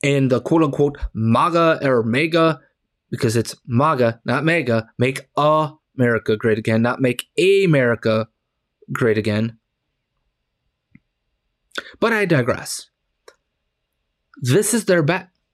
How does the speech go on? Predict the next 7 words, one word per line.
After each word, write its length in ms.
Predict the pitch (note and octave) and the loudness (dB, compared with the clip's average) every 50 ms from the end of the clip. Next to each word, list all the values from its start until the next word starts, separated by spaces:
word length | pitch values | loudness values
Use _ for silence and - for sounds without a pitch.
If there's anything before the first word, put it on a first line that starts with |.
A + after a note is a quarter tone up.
| _ _ _ _ _ _ _ _ _ _ _ _ - | _ _ _ _ _ _ _ _ _ _ _ _ -4
that 160 | - D#3 D3+ - | -2 -2 0 2
they 120 | E3+ F#3 | 0 0
get 200 | F3+ G#3 G3 F#3+ | 2 0 -2 0
to 120 | - C#3+ | 0 0
relitigate 640 | B2 C3+ E3+ E3+ E3+ E3 F#3 F#3+ F3+ C#3 C#3+ D3 D3+ - | 2 2 2 2 2 2 2 2 2 2 0 -2 -2 -4
twenty 360 | - - D#3+ D#3+ - F3 E3+ | -4 -2 -2 -2 0 -2 -2
twenty. 460 | - - F#3+ G#3+ G#3 - F2+ - | 0 0 0 0 -2 -4 -10 -18